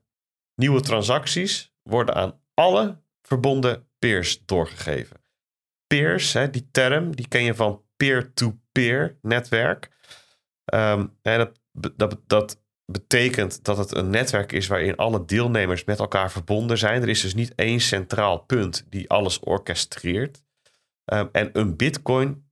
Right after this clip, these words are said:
peer, een Bitcoin node is met andere nodes, andere peers verbonden. Nou, en dat proces van dat doorgeven van transacties wordt ook wel flooding genoemd. Ehm, hè, want iedere keer als jouw Bitcoin node een nieuwe tr-,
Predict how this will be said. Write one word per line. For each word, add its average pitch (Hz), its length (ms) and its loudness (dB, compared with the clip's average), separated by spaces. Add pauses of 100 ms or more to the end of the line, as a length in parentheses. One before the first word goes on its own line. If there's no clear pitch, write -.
peer, 123 360 2
een 98 120 0
Bitcoin 117 540 0
node 113 360 2
is - 140 -6
met - 180 -6
andere 104 420 -2
nodes, 92 600 -2
andere 98 300 -2
peers 78 480 -4
verbonden. 82 640 -6 (560)
Nou, - 200 -2
en 123 360 0 (560)
dat 123 200 0
proces 170 560 2
van 127 420 0
dat - 240 -2 (120)
doorgeven 127 420 2
van 113 120 0
transacties 113 420 0
wordt 117 160 0
ook 127 140 2
wel 123 120 0
flooding 139 800 2
genoemd. 78 500 -6 (800)
Ehm, 104 320 0
hè, 123 160 2
want 123 280 0 (420)
iedere 190 320 2
keer 101 300 2
als 101 220 4
jouw 107 240 2
Bitcoin 127 480 0
node 92 360 0
een - 140 -2
nieuwe 107 260 0
tr-, - 120 -20